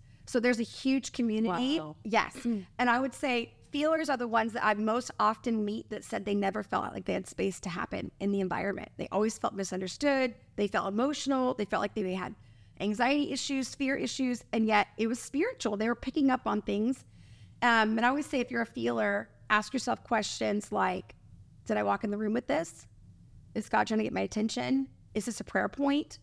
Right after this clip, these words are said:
Speaker 1: Really asking yourself good questions instead of just owning it and then walking
Speaker 2: Yeah.
Speaker 1: around all day with it.
Speaker 2: Totally.
Speaker 1: Uh, one of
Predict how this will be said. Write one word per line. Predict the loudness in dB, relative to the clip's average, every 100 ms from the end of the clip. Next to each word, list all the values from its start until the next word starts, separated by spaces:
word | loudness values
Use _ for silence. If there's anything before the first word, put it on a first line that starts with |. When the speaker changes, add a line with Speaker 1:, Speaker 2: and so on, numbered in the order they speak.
| -14
Speaker 1:
Really | -4 0 2 2 4
asking | 4 2 -4
yourself | -2 -2 -2
good | -6
questions | -2 -2 0 -4
instead | -4 -2 -4
of | -4
just | -8 -12 -20 -4
owning | 0 2 4 4
it | 2 0
and | 0
then | 2
walking | 2 2
Speaker 2:
Yeah. | 2
Speaker 1:
around | 2
all | 2
day | 0 0
with | 0
it. | -2 -2 -4 -2
Speaker 2:
Totally. | 0 2 0 -2 -2 -6 -4 0
Speaker 1:
Uh, | 2 2
one | 0
of | -2